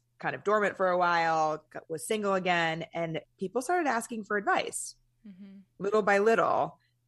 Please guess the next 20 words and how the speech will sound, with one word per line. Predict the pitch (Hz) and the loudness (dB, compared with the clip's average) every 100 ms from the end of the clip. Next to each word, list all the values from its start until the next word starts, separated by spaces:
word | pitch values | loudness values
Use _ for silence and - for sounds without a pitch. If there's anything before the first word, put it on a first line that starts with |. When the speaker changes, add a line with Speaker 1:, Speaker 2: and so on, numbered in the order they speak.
| _ | _
Speaker 1:
I | 160 | 0
eventually | 165 180 185 202 | 2 0 -2 -6
transitioned | 180 190 180 175 175 | -4 -4 -2 -6 -4
it | 170 | -2
onto | 156 160 165 | -2 -2 -6
its | 160 - | -6 -6
own | 156 147 | -6 -6
account | - 208 233 226 214 - | -4 0 2 2 -2 -10
because | 156 160 | -10 -4
I | 151 | -2
realized | 151 156 151 | 0 0 0
I | 151 | -2
had | 147 | -2
all | |
these | 147 143 | -2 -4
strangers | - - 156 180 196 185 185 | -10 -8 -6 -4 0 0 0
following | - 160 160 151 | 0 2 2 0
my | 143 | -4
personal | 165 156 143 | -4 -8 -6
Instagram | 156 185 180 185 175 170 170 170 | -6 -4 0 2 4 4 2 -2